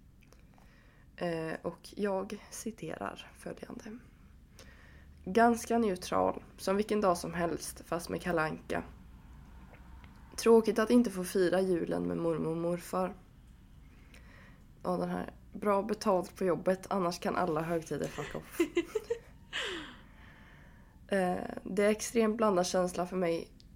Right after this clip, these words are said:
Speaker 1: med julen de senaste tretton åren och ännu värre i år. Börjar få feeling nu. Älskar julen, corona förstör dock. En helgdag med extra god mat plus lite julklappar,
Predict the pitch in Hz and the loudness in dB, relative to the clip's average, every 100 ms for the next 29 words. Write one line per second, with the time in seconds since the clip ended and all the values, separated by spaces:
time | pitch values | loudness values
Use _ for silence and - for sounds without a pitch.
0 | - 190 185 180 160 165 170 175 185 170 | -2 0 2 2 2 0 -2 -2 -2 -2
1 | 175 - 180 185 180 - 175 - 98 - | -4 -8 -6 -4 -4 -4 -2 -2 -2 -4
2 | - - - 185 175 170 165 160 - - | -8 -6 0 2 2 0 -2 -2 -2 0
3 | 165 175 - - - - - - - - | -2 -4 -8 -18 -20 -20 -20 -20 -20 -20
4 | - - - - - - - - 202 208 | -20 -20 -20 -20 -20 -20 -16 0 4 6
5 | 185 185 185 - 180 180 196 190 - - | 6 4 0 0 2 2 0 -2 -6 -12
6 | - - - - - - - - - - | -20 -20 -20 -20 -20 -20 -20 -20 -20 -6
7 | - 208 226 - 202 202 165 165 170 180 | 0 2 2 0 2 2 2 2 2 -2
8 | - 202 202 190 175 180 180 - 180 - | -4 0 4 4 4 0 -4 0 0 -2
9 | - - - - - - - - - - | -6 -10 -20 -20 -20 -20 -20 -20 -20 -20
10 | - - - - 208 233 233 196 180 185 | -20 -20 -6 0 4 6 6 2 0 0
11 | 185 180 - - 175 175 170 156 165 - | 0 -2 -4 -4 0 0 0 -2 -4 -6
12 | 175 175 175 175 185 175 170 - - - | -6 -4 -4 -2 0 0 0 -4 -6 -2
13 | - 214 | -2 -4